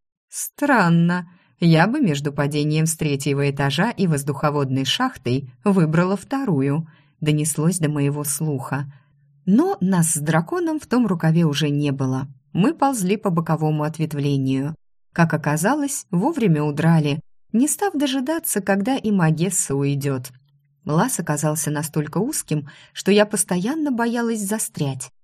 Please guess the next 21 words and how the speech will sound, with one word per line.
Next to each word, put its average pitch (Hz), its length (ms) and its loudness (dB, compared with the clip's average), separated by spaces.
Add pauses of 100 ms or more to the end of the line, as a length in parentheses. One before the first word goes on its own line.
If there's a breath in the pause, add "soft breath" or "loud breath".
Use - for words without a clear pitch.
(220)
На 170 140 6
очередной 170 460 2
развилке 170 760 0
услышала 247 720 -2
разговор. 190 600 -4 (540)
«В 151 140 0
этот 160 320 2
раз 165 300 2
участвовать 160 540 0
в 165 60 0
отборочном 165 640 0
туре 170 300 2
могут 160 380 2
только 165 280 0
маги 170 320 2
с - 160 -4
уровнем 147 420 0
дара 170 260 2
не 139 180 0
ниже 160 280 2
седьмого», 160 720 0